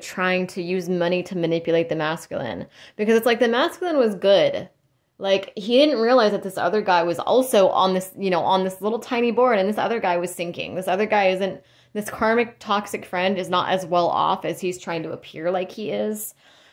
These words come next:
Um, but in the dream, it's like Jack was on this, he was on this giant, it's like they had, like, this whole, it was, like, almost like, like a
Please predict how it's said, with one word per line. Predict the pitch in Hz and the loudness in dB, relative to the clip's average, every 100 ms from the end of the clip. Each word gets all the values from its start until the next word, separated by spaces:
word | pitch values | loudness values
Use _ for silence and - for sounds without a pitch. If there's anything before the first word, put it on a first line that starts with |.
| _ | _
Um, | 170 156 135 135 139 143 _ _ _ _ _ _ _ _ _ _ _ _ _ | -6 -4 -4 -6 -10 -14 _ _ _ _ _ _ _ _ _ _ _ _ _
but | 208 | -2
in | 220 | 2
the | 220 | 2
dream, | 208 214 285 240 | 2 4 4 2
it's | 220 | 0
like | 170 180 | 0 0
Jack | - 175 202 | 0 0 0
was | 202 | -2
on | - 185 190 | -2 -2 0
this, | 190 190 - | 0 0 -2
he | 214 | -6
was | 202 | -4
on | - 214 | -2 -2
this | 214 | -4
giant, | 180 190 196 269 240 | -6 -2 2 4 2
it's | - | 0
like | 262 | 0
they | 311 | 0
had, | 311 349 | 0 2
like, | 339 320 | 2 0
this | 302 | -4
whole, | - 294 285 | 0 6 8
it | 262 | 8
was, | 277 | 6
like, | 262 | 2
almost | 254 277 294 | 2 0 2
like, | 277 262 - | 0 0 -6
like | - 226 | -6 -4
a | 214 | -4